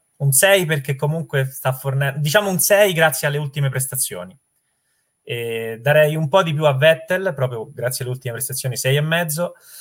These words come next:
E Stroll anche lo cons-, lo plafonerei sul sei. Non, eh,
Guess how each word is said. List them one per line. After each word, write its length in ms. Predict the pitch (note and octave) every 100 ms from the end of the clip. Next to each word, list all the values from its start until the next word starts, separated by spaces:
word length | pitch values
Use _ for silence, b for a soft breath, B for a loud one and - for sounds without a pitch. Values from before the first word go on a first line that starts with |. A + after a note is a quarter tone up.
| B B B B -
E 120 | D3+
Stroll 380 | C#3+ - F3+ E3+
anche 300 | D#3+ D#3 C#3
lo 100 | B2+
cons-, 280 | C3 C3+ - C3 B2+ C3+ D3 C#3 B2+
lo 100 | C3
plafonerei 480 | C#3+ C#3 D3 C#3+ C#3
sul 180 | C#3 B2+
sei. 380 | A#2 G2 G2
Non, 280 | A2+ C3 C3+
eh, 460 | C3 C3 B2+ B2